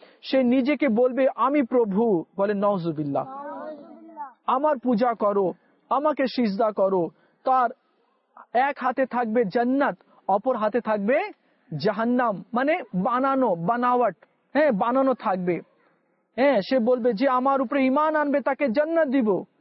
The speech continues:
তো ওই জামানার দুর্বল লোকেরা যদি তা-, দাজ্জালকে নিজের মাবুদ মনে করে নেয়, তো তাকে জান্নাতে দিবে, তার বানানো জান্নাতে।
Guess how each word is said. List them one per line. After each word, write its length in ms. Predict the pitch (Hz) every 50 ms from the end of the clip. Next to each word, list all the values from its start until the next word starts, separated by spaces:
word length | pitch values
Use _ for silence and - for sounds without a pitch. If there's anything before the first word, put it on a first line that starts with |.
| _ _ _ _ _ _ -
তো 260 | 247 262 269 269 254 220
ওই 200 | 226 262 320 302
জামানার 600 | 240 254 247 226 208 208 208 220 262 262 208 180
দুর্বল 320 | 170 226 220 208 262 269
লোকেরা 440 | 247 208 196 196 208 - 277 269 262
যদি 600 | 226 202 226 254 247 233 277 269 254 269 311 392 392 - _ _ _ _ _ _ _ _ -
তা-, 140 | - - -
দাজ্জালকে 680 | 180 156 180 214 196 160 208 220 226 254 277 254 - 294
নিজের 280 | 262 269 226 285 277
মাবুদ 480 | 233 226 208 190 190 202 196 269 339 302 233
মনে 360 | 214 190 190 214 285 381 427
করে 260 | - 339 311 311 302
নেয়, 340 | 269 254 254 277 330 453 - - - - _
তো 60 | - 269
তাকে 240 | 226 294 294 - 320 254
জান্নাতে 440 | 214 339 370 381 392 370 277 320 277
দিবে, 260 | 214 254 247 214 226
তার 320 | 208 - 339 381 392 330
বানানো 500 | 226 214 262 262 269 269 277 269 302 381 403 262
জান্নাতে। 500 | 214 254 277 269 269 262 220 - 190 160